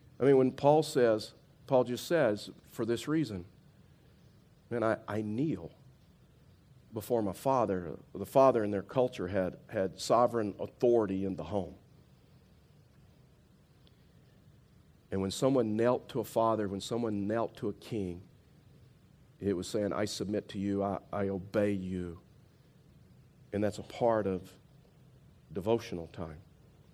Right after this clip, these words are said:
Second thing is this, is, is obedience. It's to where you, you take life journaling and you take that verse.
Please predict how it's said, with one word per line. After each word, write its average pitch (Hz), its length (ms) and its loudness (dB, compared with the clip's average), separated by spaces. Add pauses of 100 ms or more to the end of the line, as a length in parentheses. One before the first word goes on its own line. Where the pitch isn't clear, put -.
(340)
Second 147 400 6
thing 107 200 2
is 95 140 -4
this, 117 320 2
is, 90 420 -8
is 101 140 -6
obedience. 123 680 -2 (840)
It's 113 160 -2
to 143 80 0
where 131 140 6
you, 120 240 2
you 139 140 -4
take 156 320 4
life 131 260 4
journaling 139 360 6
and 107 140 0
you 104 80 0
take 143 280 0
that 107 200 2
verse. 110 640 6